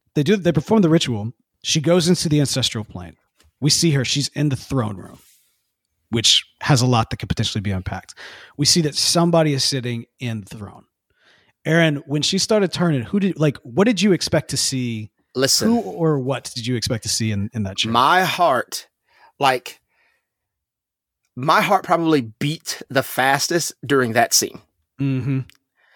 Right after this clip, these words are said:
Speaker 2: Because everything up until that point that we had seen about the ancestral plane, like, even, you know,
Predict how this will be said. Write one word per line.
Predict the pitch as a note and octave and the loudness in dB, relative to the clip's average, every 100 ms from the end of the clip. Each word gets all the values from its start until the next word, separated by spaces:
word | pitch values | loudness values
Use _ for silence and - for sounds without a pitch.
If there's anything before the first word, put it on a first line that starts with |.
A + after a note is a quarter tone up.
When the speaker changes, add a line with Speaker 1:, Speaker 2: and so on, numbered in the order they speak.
| - - | -20 -4
Speaker 2:
Because | C#3+ - D#3+ C#3+ C3+ - _ - | -2 0 2 2 2 -4 _ 2
everything | E3 G3 A#3+ A3 - G3 F#3+ F#3 F3 - | 2 2 -2 -2 0 2 2 0 -2 0
up | D3 E3+ | 0 2
until | G#3 G3 G#3+ | 0 2 2
that | G3+ G#3 - | 4 0 0
point | D3 B2 A#2+ - | 0 2 0 -2
that | B2 A2 | -2 -4
we | A#2+ D3 F3+ | -2 0 0
had | F#3+ - | 0 -2
seen | - C#3+ A#2+ A2+ A2 - | 0 2 0 -2 -6 -6
about | G#2+ B2 B2+ - | -2 0 0 0
the | C#3 | -2
ancestral | C3+ - B2 A#2 C3 | -2 -2 -4 -4 -8
plane, | A#2 - G#2 - - _ - - | -8 -8 -8 -8 -14 _ -20 -8
like, | C3+ C3+ - - | -4 -4 -4 -6
even, | A3 C4 B3+ A#3 G#3 - _ _ - | -2 0 0 0 -2 -8 _ _ -6
you | E3+ | -2
know, | F3 D3 - | 0 0 -2